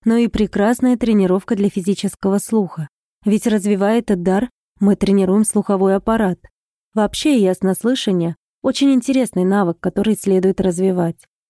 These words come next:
Ведь тонкий слух способствует лучшей взаимосвязи с миром, а способность улавливать звуки, существующие в тонкой реальности, порой может помочь вам в жизни. Удивительно, что яснослышание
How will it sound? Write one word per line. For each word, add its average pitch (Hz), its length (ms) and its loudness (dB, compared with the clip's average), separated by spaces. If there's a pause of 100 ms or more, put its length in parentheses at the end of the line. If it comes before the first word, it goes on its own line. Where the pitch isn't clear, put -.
Ведь 202 280 -2
тонкий 220 360 2
слух 214 380 -4
способствует 208 720 -4
лучшей 196 400 0
взаимосвязи 185 640 0
с - 140 -8
миром, 170 380 0 (320)
а 226 100 -4
способность 269 640 0
улавливать 202 560 2
звуки, 202 420 0
существующие 202 840 -2
в 156 60 -10
тонкой 196 360 -2
реальности, 196 720 0 (340)
порой 220 220 2
может 277 380 2
помочь 202 420 0
вам 190 220 0
в - 20 -4
жизни. 170 500 -4 (440)
Удивительно, 247 580 2
что - 220 -2
яснослышание 208 1120 0